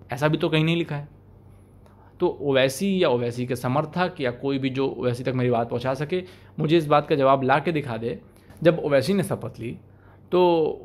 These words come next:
उन लोगों ने तो अपने सारे रिलीजियस नारे लगाए, नारे तकबीर, अल्लाह अकबर, जय भीम, जय मीम, ये लोग लगाते हैं।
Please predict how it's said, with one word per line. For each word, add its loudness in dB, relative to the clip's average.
उन -4
लोगों -2
ने -2
तो 0
अपने 0
सारे 4
रिलीजियस 0
नारे 2
लगाए, 0
नारे 2
तकबीर, -2
अल्लाह 2
अकबर, 0
जय 4
भीम, -2
जय 0
मीम, -4
ये 0
लोग -2
लगाते -2
हैं। -12